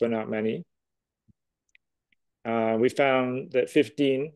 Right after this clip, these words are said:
out of a hundred and ten university libraries in Canada have an E D I statement, uh, on their website. This was at the time of the study.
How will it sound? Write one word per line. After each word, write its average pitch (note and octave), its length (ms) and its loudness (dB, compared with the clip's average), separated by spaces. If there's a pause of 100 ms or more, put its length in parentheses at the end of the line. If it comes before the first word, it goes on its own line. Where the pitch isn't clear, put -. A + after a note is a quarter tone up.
(100)
out B2+ 80 2
of A2 100 4
a A2+ 40 0
hundred B2+ 280 2
and A#2+ 100 -6
ten A#2+ 200 -6
university A2+ 400 0
libraries A2 420 2
in A#2 80 -8
Canada B2 400 -2
have A2+ 220 -2
an G#2+ 100 -6
E A2+ 140 -2
D A2 140 2
I G#2+ 100 0
statement, A2 520 -6 (100)
uh, G2+ 120 -10 (100)
on G#2 180 -6
their G2+ 160 -6
website. G2 520 -8 (840)
This A2 100 -6
was G#2+ 120 0
at G2+ 140 0
the A2 80 -4
time G2+ 380 -10
of G#2 80 -12
the G#2 40 -14
study. - 440 -8